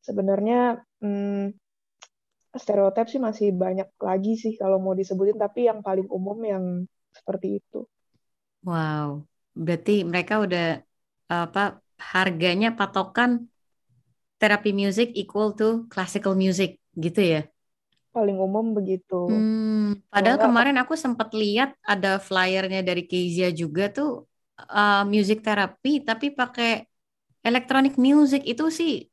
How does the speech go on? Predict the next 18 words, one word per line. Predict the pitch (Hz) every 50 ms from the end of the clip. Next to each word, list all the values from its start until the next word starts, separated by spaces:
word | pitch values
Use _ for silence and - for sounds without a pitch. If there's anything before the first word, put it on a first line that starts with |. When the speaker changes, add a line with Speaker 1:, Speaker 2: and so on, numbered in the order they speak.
| _
Speaker 2:
wow. | - 196 202 214 208 185 156 143 143 147 - _ _ _ _ _ _ _ _ _ _ _ _ _ -
Aku | 190 202 - 285 285
pun | 403 453
juga | 339 233 180 180 135 -
amazed | - 233 254 262 262 240 233 226 233 180
gitu. | 185 - 180 180 170 165 165 160
Wow, | 165 202 226 220 196 175
baru | 175 175 180
pertama | 180 196 185 202 202 202 196 190
kalinya | - 202 202 208 233 247 269 247 214 202
denger | 196 185 196 214 202 190 175 165
gitu. | 160 160 156 - 147 147 147 - _ _ _ _ _ _ _ _ _ _ _
Boleh | - 190 208 214 226
ceritain | 220 226 233 262 262 269
dikit | 277 285 392 370 302
nggak | 214 175 165
tuh, | 160 156 -
Kes, | 151 151 - - -